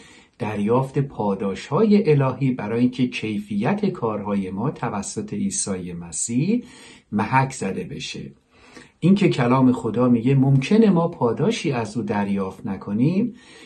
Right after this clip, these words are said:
به خاطر کیفیت، رابطه و نزدیکی و چگونگی زندگی ما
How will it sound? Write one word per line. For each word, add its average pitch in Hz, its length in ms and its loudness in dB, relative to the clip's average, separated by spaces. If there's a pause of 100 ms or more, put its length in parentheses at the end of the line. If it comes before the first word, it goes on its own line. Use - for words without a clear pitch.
(100)
به 156 100 4
خاطر 160 540 4
کیفیت، 139 1080 0 (420)
رابطه 127 1080 2
و 139 100 4
نزدیکی 147 1080 4
و 143 120 -2
چگونگی 139 840 6
زندگی 123 680 4
ما 117 460 0